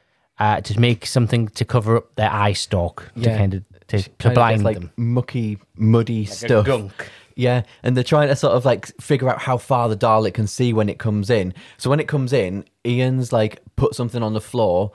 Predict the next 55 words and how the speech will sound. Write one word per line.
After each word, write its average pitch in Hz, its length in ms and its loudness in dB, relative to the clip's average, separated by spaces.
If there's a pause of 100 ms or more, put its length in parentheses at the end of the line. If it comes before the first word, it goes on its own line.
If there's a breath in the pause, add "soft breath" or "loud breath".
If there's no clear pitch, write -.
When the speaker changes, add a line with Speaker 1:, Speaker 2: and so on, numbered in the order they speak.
(280 soft breath)
Speaker 2:
to - 100 -2
jam 110 320 0
the 107 80 -2
door 117 340 2
so 131 120 -4
it 90 80 0
won't 107 220 -2
shut - 240 -4
properly. 131 440 -2 (140 loud breath)
Speaker 1:
Yeah. 90 180 -14
Speaker 2:
And 113 80 -4
then 117 100 0
while 120 140 0
it's 110 120 -4
distracted, 120 480 -6
Barbara 117 300 0
shoves 117 280 -2
the 110 80 -4
mud 107 220 0
in 104 80 -2
its 104 180 -4
eye, 104 220 0
and 104 120 0
the 101 60 -2
Doctor 117 280 -2
and 104 60 -2
Ian 107 280 -2 (160)
pull 131 200 2
on 110 80 -2
its 98 140 -6
gun 113 240 -2
and 110 100 -2
its - 120 -8
plunger, 110 680 0 (320 loud breath)
then 107 120 0
they 110 40 -4
stick - 340 -4
the - 100 -4
cloak 135 420 2
on 101 100 -4
it, 104 120 -6
which 104 200 -4
powers 117 320 -2
it - 160 -8
down 127 280 -2
'cause 127 160 -14
it 90 100 -10
disconnects 120 500 -8
it - 100 -8
from 110 180 -4
the 107 80 -2
floor. 104 440 0 (560 soft breath)
Um, 107 580 0 (680 loud breath)
and 117 180 2
then 117 200 2